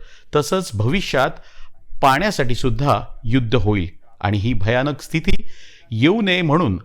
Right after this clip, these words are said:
आत्तापासूनच नियोजन करायला हवं, असं प्रतिपादन शिवाजी विद्यापीठाचे कुलगुरू डॉक्टर टी डी शिर्के यांनी केलं.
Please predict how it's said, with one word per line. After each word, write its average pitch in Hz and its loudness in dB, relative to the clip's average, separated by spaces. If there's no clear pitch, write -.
आत्तापासूनच 185 -2
नियोजन 120 0
करायला 101 2
हवं, 92 0
असं 120 0
प्रतिपादन 120 0
शिवाजी 214 2
विद्यापीठाचे 131 0
कुलगुरू 113 0
डॉक्टर 135 2
टी 214 2
डी 170 0
शिर्के 151 0
यांनी 107 4
केलं. 95 0